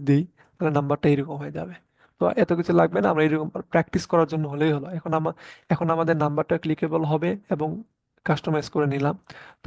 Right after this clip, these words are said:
এখান থেকে আমরা just এগুলো করার পরে আমরা এখান থেকে পাবলিশ করব। এখন পাবলিশ করার পরে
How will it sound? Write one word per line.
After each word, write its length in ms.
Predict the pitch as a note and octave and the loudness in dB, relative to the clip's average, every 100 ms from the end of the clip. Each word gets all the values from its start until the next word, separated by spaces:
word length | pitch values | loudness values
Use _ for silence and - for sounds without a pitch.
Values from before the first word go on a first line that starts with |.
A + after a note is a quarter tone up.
| D#3 | 2
এখান 140 | E3+ F3 | 4 4
থেকে 120 | E3+ D#3+ | 4 4
আমরা 120 | D#3 D3+ | 2 2
just 220 | D#3+ - G#3+ | 2 0 -2
এগুলো 160 | D3+ D#3+ F3+ | 0 -2 0
করার 200 | D3+ D3 | 0 2
পরে 140 | E3 F#3 - _ _ - | 0 -2 -4 _ _ -6
আমরা 140 | D3+ D3+ | 0 0
এখান 120 | D3 D3 | 0 0
থেকে 160 | E3 G#3+ - _ | 0 -2 -6 _
পাবলিশ 280 | D3+ C#3+ D3+ - | 0 0 -6 -8
করব। 180 | D3 D3 C#3+ _ _ _ _ _ _ _ _ _ _ _ _ _ _ _ _ _ _ _ _ _ _ _ _ _ _ _ _ _ _ _ _ _ _ _ _ _ - - | -12 -12 -18 _ _ _ _ _ _ _ _ _ _ _ _ _ _ _ _ _ _ _ _ _ _ _ _ _ _ _ _ _ _ _ _ _ _ _ _ _ -6 -2
এখন 180 | E3 E3 E3+ - _ - _ _ _ _ _ - | 2 2 -2 -6 _ -20 _ _ _ _ _ 0
পাবলিশ 260 | D#3 F3 - | 2 2 0
করার 160 | F3 | 0
পরে 100 | E3+ | 2